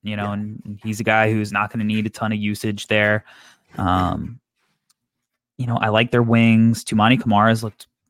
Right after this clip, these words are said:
Speaker 1: I,
Speaker 2: Oh,
Speaker 1: I
Speaker 2: yeah.
Speaker 1: think really, really encouraging lately. Um, uh, you know, I, I like Chris Murray long term. They have Jabari Walker.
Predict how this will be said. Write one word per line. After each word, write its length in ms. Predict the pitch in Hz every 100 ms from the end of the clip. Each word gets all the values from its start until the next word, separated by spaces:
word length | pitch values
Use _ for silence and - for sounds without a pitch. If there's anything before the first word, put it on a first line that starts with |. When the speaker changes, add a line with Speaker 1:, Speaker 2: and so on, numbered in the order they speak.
| _ _ -
Speaker 1:
I, 100 | -
Speaker 2:
Oh, 60 | 95
Speaker 1:
I 40 | 113
Speaker 2:
yeah. 300 | 95 98 95
Speaker 1:
think 100 | 101
really, 320 | 101 104 101
really 280 | - 113 117
encouraging 680 | 113 - 98 101 117 127 139 _ _ _ _ _ _
lately. 460 | 135 143 156 165 - _ -
Um, 640 | 113 104 98 98 90 101 _ _ _ _ _ _ _ -
uh, 240 | 107 92 -
you 120 | 113
know, 80 | 101 -
I, 120 | 104
I 100 | -
like 200 | 98 104
Chris 220 | - 107
Murray 260 | 104 104 104
long 280 | 104 101 101
term. 460 | - 104 101 101 - _ _ _ _ _ _ _ -
They 120 | 98
have 160 | 110
Jabari 320 | 110 110 107 107
Walker. 520 | 101 101 101 101 98